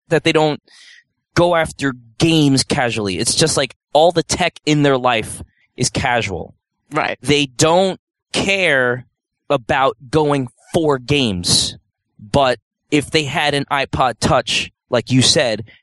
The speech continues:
Speaker 1: the opportunity is there, and therefore they will take it. So that is not a loss of sale for the D S,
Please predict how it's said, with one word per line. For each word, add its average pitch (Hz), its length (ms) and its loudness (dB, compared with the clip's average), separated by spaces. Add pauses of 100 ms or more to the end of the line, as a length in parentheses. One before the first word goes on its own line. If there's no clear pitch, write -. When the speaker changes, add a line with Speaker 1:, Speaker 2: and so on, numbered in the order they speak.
(120)
Speaker 1:
the 127 180 0
opportunity 127 760 2
is 113 200 2
there, 113 360 2 (180)
and 120 200 2
therefore 123 320 2
they 113 140 2
will 107 140 0
take - 260 -2
it. - 140 -10 (240)
So 135 240 4
that 156 380 0 (260)
is 139 200 2
not 143 340 0 (120)
a 127 180 -2
loss 127 640 -2
of 120 220 -2
sale 135 380 2
for - 160 -8
the 113 120 -2
D 135 340 -2
S, 147 380 0